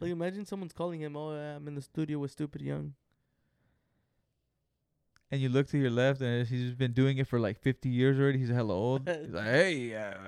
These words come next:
Speaker 2: I'm Stupid Young.
Speaker 1: <laughs>
Speaker 2: I'm Stupid Young out here rap." <laughs> Why'd I go to, like, instant fucking
Speaker 1: Old man?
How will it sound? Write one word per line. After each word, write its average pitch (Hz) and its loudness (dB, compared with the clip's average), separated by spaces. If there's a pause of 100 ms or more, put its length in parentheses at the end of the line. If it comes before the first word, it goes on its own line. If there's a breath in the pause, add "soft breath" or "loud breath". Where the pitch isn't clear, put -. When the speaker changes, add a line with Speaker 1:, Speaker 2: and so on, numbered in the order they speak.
(260)
Speaker 2:
I'm 117 -10
Stupid 139 -2
Young. 143 -4 (180)
Speaker 1:
<laughs> 202 -4
Speaker 2:
I'm 131 -4
Stupid 131 -2
Young 131 -2
out 120 -6
here 123 0
rap." 117 -4 (840 soft breath)
<laughs> 156 0
Why'd 170 6
I 180 10 (220)
go 175 6
to, 165 2
like, 151 2
instant 143 0
fucking 127 -4 (120)
Speaker 1:
Old 156 -4
man? 160 -6